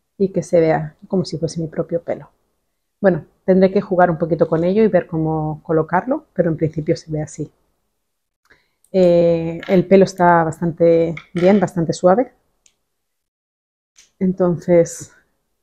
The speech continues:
voy a enseñar un poquito más cerca la cámara. Como decía, pues por la parte de arriba está fenomenal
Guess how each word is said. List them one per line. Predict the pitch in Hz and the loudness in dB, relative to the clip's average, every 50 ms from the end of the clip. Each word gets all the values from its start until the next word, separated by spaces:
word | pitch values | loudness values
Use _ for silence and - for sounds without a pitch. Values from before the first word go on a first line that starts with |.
| _ _ _ _ _ _ _ - | _ _ _ _ _ _ _ -2
voy | - 180 | 0 0
a | 175 | 0
enseñar | 175 175 180 175 170 170 | 0 0 -2 -2 -2 -2
un | 165 151 | -6 -8
poquito | 180 165 190 185 | -6 -6 -4 -4
más | 175 170 170 - | -4 -4 -4 -6
cerca | - 180 185 180 | -8 -4 -2 0
la | 170 175 170 | 0 0 0
cámara. | - 180 175 175 175 170 196 - _ _ _ _ _ _ _ _ _ _ _ _ _ _ _ _ _ _ _ _ _ _ _ _ _ _ _ _ _ _ _ _ _ _ _ _ _ _ _ _ _ _ | 0 -2 0 0 -2 -4 -6 -8 _ _ _ _ _ _ _ _ _ _ _ _ _ _ _ _ _ _ _ _ _ _ _ _ _ _ _ _ _ _ _ _ _ _ _ _ _ _ _ _ _ _
Como | - 190 185 185 | 0 2 4 6
decía, | 185 175 160 160 - 180 175 175 180 | 6 4 4 2 2 2 4 4 4
pues | 180 175 160 160 - - - _ | 2 0 -2 -2 -4 -14 -12 _
por | - 170 | -4 -2
la | 165 160 156 | -2 -2 -2
parte | 165 156 - 165 | -2 -2 0 0
de | 160 | 0
arriba | 156 160 170 165 156 | 0 0 -2 -2 -2
está | 151 - - 160 151 147 147 143 143 143 - _ _ - | -4 -6 -8 -6 -4 -4 -4 -4 -6 -8 -12 _ _ -12
fenomenal | - 151 147 151 156 160 170 190 233 294 - | -8 -6 -4 -4 -2 -2 0 0 0 -2 -4